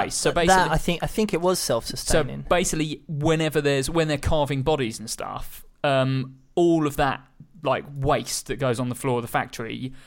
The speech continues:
Speaker 1: they've installed, like, giant hoovers in the ceiling, basically giant vacuums that sucks up all of that, and all that material gets repurposed in some way. Now, I can't remember whether it's to then,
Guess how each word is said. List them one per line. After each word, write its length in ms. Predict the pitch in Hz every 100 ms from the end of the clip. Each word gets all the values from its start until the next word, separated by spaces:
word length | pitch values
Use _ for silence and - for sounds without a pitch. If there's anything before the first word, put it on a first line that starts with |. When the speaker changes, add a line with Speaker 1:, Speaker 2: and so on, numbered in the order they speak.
| -
Speaker 1:
they've 160 | 135 139
installed, 480 | 143 - 160 143
like, 320 | 143 127 - -
giant 640 | 151 139 135 131 127 -
hoovers 580 | - 165 160 139 127 113
in 140 | 120
the 60 | 127
ceiling, 480 | - 147 147 117 110
basically 380 | - - - 123
giant 300 | 147 131 139
vacuums 540 | 120 - 107 - -
that 100 | 135
sucks 460 | - - 160 - 143
up 180 | 135 -
all 300 | 165 165 147
of 100 | 131
that, 360 | 151 113 117 - - - -
and 60 | 151
all 160 | 147
that 160 | 143 101
material 340 | 131 143 127
gets 200 | 123 110
repurposed 600 | 131 123 147 135 131 -
in 80 | 117
some 200 | 123 120
way. 160 | 120 120
Now, 140 | 139
I 20 |
can't 160 | 139 165
remember 240 | 147 139
whether 240 | 143 139 139
it's 160 | -
to 160 | - 131
then, 340 | 131 127 127